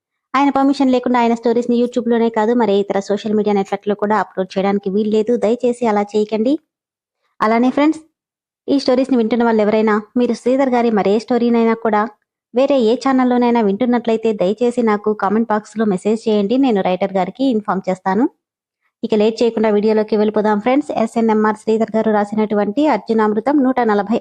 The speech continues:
ఆరవ భాగం. "బావా!" అంటూ ఉలిక్కిపడి ఒళ్ళంతా చెమటలు పడుతుంటే లేచి కూర్చుంది అమృత.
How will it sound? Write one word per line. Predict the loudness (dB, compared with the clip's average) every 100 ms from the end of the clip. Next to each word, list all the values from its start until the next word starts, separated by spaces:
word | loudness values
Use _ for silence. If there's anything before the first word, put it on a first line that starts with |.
| 0
ఆరవ | 0 0 0
భాగం. | 0 -2 -4 -8 _ _ _ _ _ _ _ _ _ _ _ _ _ _ _ _ _ _ -2
"బావా!" | 0 2 2 0 -6 _ _ -4
అంటూ | -2 0 0
ఉలిక్కిపడి | 0 -2 -2 -2 0 2
ఒళ్ళంతా | 2 2 2 2 0
చెమటలు | 0 -2 0 -2
పడుతుంటే | -2 -2 -2 -2 -2
లేచి | -2 -4 -4
కూర్చుంది | -6 -4 -2 0 0
అమృత. | 0 -2 -2